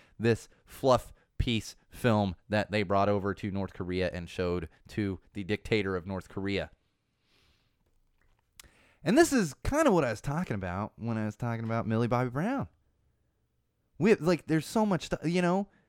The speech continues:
How dumb do you have to be? Like, we've hit a point where the, we all, we've known for a long time, those of us that have common sense, the Orange Menace just doesn't care, and he lies,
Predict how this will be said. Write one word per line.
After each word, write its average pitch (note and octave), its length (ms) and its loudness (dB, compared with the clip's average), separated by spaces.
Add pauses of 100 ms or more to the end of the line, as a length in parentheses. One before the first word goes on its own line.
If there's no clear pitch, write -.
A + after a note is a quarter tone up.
(1600)
How A#3 140 2
dumb A3 300 6
do F#3+ 60 0
you F3 80 2
have D#3+ 180 -2
to B2 80 -4
be? D#3+ 300 -4 (920)
Like, D#3+ 120 4
we've G3+ 140 2
hit A#3 160 8
a - 40 8
point E3 280 -2
where D#3+ 100 2
the, D#3 180 0
we F#3 220 2
all, C4+ 140 10
we've A3 340 4
known E3+ 300 6
for D3 140 4
a C3 60 6
long B2+ 280 4
time, G2+ 280 -2
those A#2 200 2
of B2+ 80 -4
us A#2 100 -4
that A2+ 140 0
have G#2+ 160 0
common G#2+ 320 -4
sense, G#2+ 280 -6
the F#3+ 100 -4
Orange A3 200 -2
Menace C#3+ 240 -2
just - 180 -8
doesn't A#2 280 0
care, A#2+ 180 2
and A2 100 0
he G2 80 -4
lies, A#2+ 500 -4